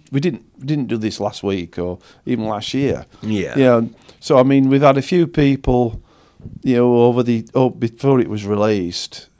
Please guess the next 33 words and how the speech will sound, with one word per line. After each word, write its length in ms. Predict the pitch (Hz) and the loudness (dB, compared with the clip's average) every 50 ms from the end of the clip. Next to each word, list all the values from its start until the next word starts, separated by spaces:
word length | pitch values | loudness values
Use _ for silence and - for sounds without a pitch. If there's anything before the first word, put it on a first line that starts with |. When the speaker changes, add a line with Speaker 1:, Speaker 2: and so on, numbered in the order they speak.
| - _ _ _ _ _ _ | -20 _ _ _ _ _ _
Speaker 1:
testing 440 | - 127 104 - - - 120 107 110 | -4 -4 -4 -4 -6 -6 -4 -4 -4
it 160 | 110 85 - | -4 -6 -8
and 120 | - 95 | -10 -10
trying 380 | - - 110 98 101 98 104 98 | -4 -2 -2 0 0 -2 -4 -6
it 120 | 95 - - | -6 -8 -10
and 160 | - 95 104 | -8 -6 -6
all 240 | 104 92 87 92 104 | -6 -6 -6 -6 -6
the 100 | 107 98 | -6 -6
rest 240 | 104 117 - - 101 | -6 -8 -8 -8 -8
of 80 | 90 | -8
it. 160 | 80 - - _ - - _ _ _ _ | -8 -10 -12 _ -20 -20 _ _ _ _
And, 440 | - 110 110 98 90 90 85 80 87 - _ _ _ _ _ _ _ _ _ | -6 -6 -4 -4 -6 -8 -10 -10 -12 -12 _ _ _ _ _ _ _ _ _
and 180 | 131 131 131 135 | -2 0 2 4
I 100 | 135 143 | 4 4
would 160 | 147 156 147 - | 2 2 0 -2
still 360 | - - - 175 170 170 156 | -4 0 2 4 4 4 2
refer 420 | 143 131 - - 151 143 135 131 127 | 0 -2 0 2 2 2 4 2 0
to 180 | - - 117 107 | -2 -6 -6 -6
it 180 | 107 - - | -6 -8 -10
as 140 | 101 104 107 | -12 -12 -10
being 540 | 110 110 110 110 113 110 110 110 107 104 - _ _ _ _ _ _ _ _ - | -4 -2 -2 0 0 0 -2 -4 -4 -6 -8 _ _ _ _ _ _ _ _ -12
a, 100 | - 104 - _ - _ _ _ _ - | -12 -12 -12 _ -20 _ _ _ _ -8
um, 640 | - - - 110 113 110 107 110 107 104 107 107 - _ _ _ _ _ _ _ - _ - | -6 -2 -2 0 0 0 -2 -2 -4 -6 -8 -10 -16 _ _ _ _ _ _ _ -20 _ -12
oh, 140 | - - - _ _ _ _ - | -12 -12 -12 _ _ _ _ -2
you 100 | 127 113 | 0 2
know, 220 | 98 101 104 107 | 2 2 2 2
a, 160 | 104 104 107 - - _ _ _ _ _ | 0 0 -4 -10 -18 _ _ _ _ _
a 100 | 104 107 | -2 -2
warm 360 | 117 117 120 120 117 113 120 | 0 2 2 2 2 2 2
water 320 | 117 120 120 113 - - 87 | 2 4 4 2 2 -2 -6
bait, 480 | 92 92 85 85 80 76 67 - - _ | -6 -6 -6 -6 -6 -8 -12 -14 -18 _
which 240 | - 98 92 - - | -14 -14 -14 -12 -12
is, 400 | 98 90 - - - - - | -14 -12 -12 -16 -18 -20 -20